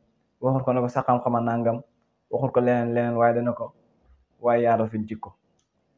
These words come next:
Kon nga gis ne jikko mooy lépp. Kon moo tax ñu war a xool nan la lislaam bu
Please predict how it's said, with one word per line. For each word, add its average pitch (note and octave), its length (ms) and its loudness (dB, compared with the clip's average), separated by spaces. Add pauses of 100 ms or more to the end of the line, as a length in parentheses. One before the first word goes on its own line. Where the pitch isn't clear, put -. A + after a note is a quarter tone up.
(1900)
Kon C3+ 180 6
nga C#3+ 120 4
gis F#3 180 0
ne F#3 160 2
jikko E3 460 0
mooy D#3 180 8
lépp. D3 200 8 (2250)
Kon C3 360 2 (160)
moo A#2 160 4
tax A#2 320 2 (880)
ñu A#2+ 160 0
war C#3 140 8
a C#3+ 60 10
xool B2+ 360 4
nan E3 160 4
la D3 80 4
lislaam A#2+ 480 2 (1900)
bu A2 60 -8